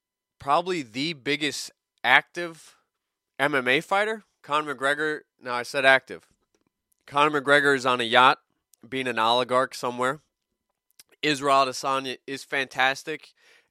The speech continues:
and well known within the fight community, but has he cracked through to the casual fan? Not so much. Even though he's been on First Take,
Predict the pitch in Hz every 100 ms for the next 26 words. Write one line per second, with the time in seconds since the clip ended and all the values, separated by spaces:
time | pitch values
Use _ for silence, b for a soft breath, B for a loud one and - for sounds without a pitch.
0 | - 120 113 107 135 147 147 143 139 131
1 | 135 127 113 - 131 - 143 143 143 123
2 | 131 - _ _ 165 190 196 - 196 190
3 | 175 - 180 180 - 151 - 151 156 170
4 | 170 175 - 185 185 185 _ B B B
5 | B B B B B _ _ _ _ 165
6 | 185 196 202 180 - 139 104 - - -
7 | 208 247 277 247 233 202 196 214 196 165
8 | - 156 175 - - 165 170 165 -